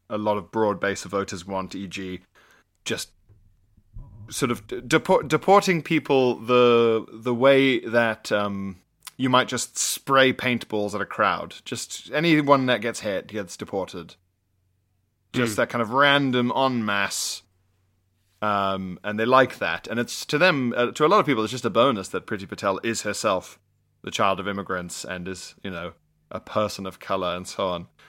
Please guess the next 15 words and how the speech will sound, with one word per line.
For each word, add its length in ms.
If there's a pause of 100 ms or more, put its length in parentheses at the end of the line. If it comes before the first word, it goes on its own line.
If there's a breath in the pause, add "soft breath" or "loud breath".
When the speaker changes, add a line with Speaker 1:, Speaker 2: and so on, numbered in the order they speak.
(140 soft breath)
Speaker 1:
That's 180
just 180
like 140
a, 60 (100)
that 160
sweetens 400
the 80
deal, 360
you 80
know, 140
that 140
just 160
seals 420
off 420 (1500)
Speaker 2:
Yeah. 240